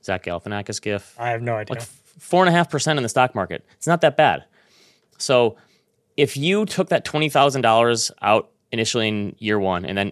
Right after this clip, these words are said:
Speaker 1: increased it by five percent every year, so that you're spending, like, two hundred fifty thousand dollars over ten years, you still have a portfolio worth two point six million dollars after ten years with that growth, only four percent. And what if you were able to find a job in that place that could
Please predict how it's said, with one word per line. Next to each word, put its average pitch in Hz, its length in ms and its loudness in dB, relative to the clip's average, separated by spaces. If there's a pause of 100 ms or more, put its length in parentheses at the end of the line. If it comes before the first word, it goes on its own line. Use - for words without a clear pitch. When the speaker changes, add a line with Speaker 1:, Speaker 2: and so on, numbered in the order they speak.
Speaker 1:
increased 151 380 0
it 139 60 -2
by 120 100 2
five 117 280 0
percent 113 240 -6
every 101 200 -6
year, 76 260 -8 (760)
so - 180 -4
that 123 140 -4
you're 127 100 -2
spending, 143 340 0
like, 117 160 -4
two - 120 -4
hundred 127 140 0
fifty 117 220 -6
thousand 104 300 0
dollars 92 240 -2
over 92 100 -8
ten 104 280 -8
years, 71 320 -10 (360)
you - 60 -12
still 175 160 -2
have 165 140 -2 (100)
a 127 60 -8
portfolio 143 440 2
worth 113 200 -2
two 143 120 -2
point 127 220 -4
six - 220 -6
million 117 200 0
dollars 104 240 4
after 92 200 -6
ten 101 160 -6
years 92 200 -6
with 85 120 -8
that 90 160 -4
growth, 80 340 -8
only 110 160 -6
four 104 220 -4
percent. - 320 -12 (800)
And 135 60 0
what 185 80 6
if 202 80 -4
you 202 80 0
were 196 80 6
able 175 100 0
to 165 60 0
find 160 260 0
a - 20 2
job 123 600 0
in 110 80 -4
that 110 180 -2
place 120 220 0
that 120 100 -2
could 104 220 -8